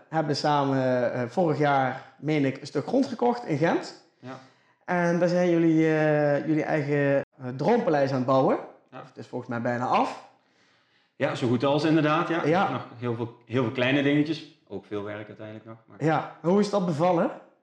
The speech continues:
Speaker 2: Eh, heel leuk,
Speaker 1: Ja.
Speaker 2: maar soms ook heel frustrerend.
Speaker 1: Oké.
Speaker 2: En dan vooral frustrerend in de dingen, omdat je heel vaak, je hebt geen invloed op.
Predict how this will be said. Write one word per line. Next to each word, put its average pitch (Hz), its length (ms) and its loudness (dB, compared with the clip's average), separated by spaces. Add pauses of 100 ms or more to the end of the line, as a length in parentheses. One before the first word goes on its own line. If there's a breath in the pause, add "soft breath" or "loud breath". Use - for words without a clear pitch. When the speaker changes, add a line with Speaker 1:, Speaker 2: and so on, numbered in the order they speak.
(640)
Speaker 2:
Eh, 107 140 -12
heel 117 420 2
leuk, 170 340 2 (240)
Speaker 1:
Ja. 135 180 0
Speaker 2:
maar 160 80 2
soms 123 240 -6
ook 117 100 -8
heel 131 140 0
frustrerend. 123 580 -4 (180)
Speaker 1:
Oké. 147 380 0 (460)
Speaker 2:
En 107 120 -20
dan 101 200 -20
vooral 104 240 -12
frustrerend 113 600 -10
in 110 60 -14
de 107 100 -14
dingen, 117 360 -10 (100)
omdat 110 200 -10
je 113 120 -8
heel 117 220 -10
vaak, 113 280 -6 (360 loud breath)
je - 60 -16
hebt - 120 -12
geen 143 120 -2
invloed 147 320 0
op. 92 200 -8